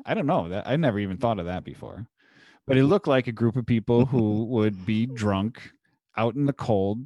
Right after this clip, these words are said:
Speaker 1: doing stupid stuff with their face painted with flags, that they're just, you know, in, from the lens of the world of intention, they're just holding up because they're, like, cheering for a team.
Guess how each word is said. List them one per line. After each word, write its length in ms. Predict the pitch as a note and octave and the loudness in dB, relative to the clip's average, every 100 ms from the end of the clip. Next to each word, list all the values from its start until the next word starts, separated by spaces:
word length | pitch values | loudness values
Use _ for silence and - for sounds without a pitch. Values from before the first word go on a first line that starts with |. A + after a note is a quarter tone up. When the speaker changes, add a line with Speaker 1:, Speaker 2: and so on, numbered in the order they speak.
| - | -6
Speaker 1:
doing 260 | A2 A2+ A#2+ | 0 0 0
stupid 500 | - - A#2+ C3 B2 | -4 0 0 0 -4
stuff 460 | - F2+ G2+ - G#2+ | -4 -4 -6 -8 -10
with 120 | F2+ | -4
their 120 | G#2+ | -6
face 360 | - G#2 G2 - | -4 -6 -6 -6
painted 420 | A2 G2 G2 G2 | -6 -4 -4 -6
with 280 | F2+ E2 _ _ _ _ - _ _ - - | -8 -10 _ _ _ _ -20 _ _ -20 -18
flags, 920 | F2+ A#2+ A2 G#2 G#2+ G2 G#2+ - - _ _ _ _ _ _ _ _ _ | -6 0 2 2 0 -2 -8 -12 -16 _ _ _ _ _ _ _ _ _
that 220 | A#2 G2+ | 0 2
they're 180 | A#2 A#2+ | 2 2
just, 320 | A2 A2 - - _ _ _ _ _ | 2 -2 -6 -20 _ _ _ _ _
you 80 | B2+ | 2
know, 160 | A2 G2 | 4 4
in, 200 | B2+ B2 | 4 4
from 260 | D3 C3 | 4 4
the 80 | A#2 | 4
lens 320 | A2+ C#3+ E3+ | 6 4 4
of 60 | C#3+ | 4
the 60 | |
world 220 | B2 B2+ A#2+ | 6 6 4
of 60 | |
intention, 500 | A2+ G#2 A2+ - D#3 | 2 0 -2 -2 -2
they're 100 | C3 | 0
just 200 | A2 A2+ | -2 -6
holding 400 | - C#3+ C3 A#2+ | 0 2 4 4
up 160 | A#2 - | 2 0
because 280 | A#2+ B2 A2 | -2 -2 0
they're, 140 | B2 | 0
like, 200 | C3 B2 | 0 -2
cheering 400 | - D3+ C#3+ C#3+ | -2 2 2 2
for 140 | C#3 C3 | 0 -2
a 40 | |
team. 400 | - E3 A2 - | -2 -4 -4 -8